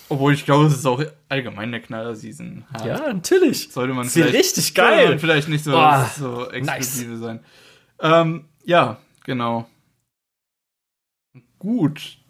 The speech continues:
Speaker 1: dann bis dahin, äh, ich war der Lukas oder der Tetz und, äh, auf Twitter und MyAnimeList könnt ihr, äh, mir auch unter der Tetz folgen und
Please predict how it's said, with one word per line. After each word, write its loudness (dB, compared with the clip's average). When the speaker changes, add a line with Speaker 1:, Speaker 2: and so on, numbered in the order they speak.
Speaker 1:
dann 4
bis -4
dahin, 2
äh, 0
ich -4
war 4
der 2
Lukas 2
oder -6
der -6
Tetz -4
und, 2
äh, -6
auf 0
Twitter 0
und -2
MyAnimeList 2
könnt -2
ihr, 0
äh, 2
mir 0
auch -2
unter -4
der 2
Tetz -6
folgen 4
und 0